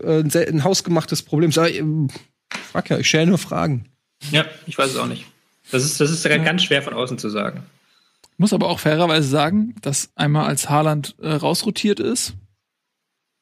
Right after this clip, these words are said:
Speaker 3: da hast du Favre aber auch richtig angemeckert.
Speaker 1: Er war nicht in der Startelf, ne?
Speaker 3: Ja,
Speaker 1: Ja.
Speaker 3: da warst du als Kickbase-Besitzer.
Speaker 1: Ich sag ja, er soll ihn ja in der Champions League, soll er ihn schon.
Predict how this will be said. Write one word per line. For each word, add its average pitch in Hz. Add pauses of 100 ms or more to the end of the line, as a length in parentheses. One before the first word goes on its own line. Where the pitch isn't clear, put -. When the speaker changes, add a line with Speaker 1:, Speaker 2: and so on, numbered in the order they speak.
Speaker 3:
da 139
hast 143
du 196
Favre 214
aber 202
auch 196
richtig 214
angemeckert. 151 (880)
Speaker 1:
Er 127
war 139
nicht 135
in 147
der 131
Startelf, 139
ne? 147
Speaker 3:
Ja, 147
Speaker 1:
Ja. - (280)
Speaker 3:
da 147
warst 165
du 175
als 156
Kickbase-Besitzer. 196
Speaker 1:
Ich 139
sag 196
ja, 160
er 131
soll 143
ihn 147
ja 143
in 131
der 127
Champions 185
League, 117
soll 117
er 101
ihn 117
schon. -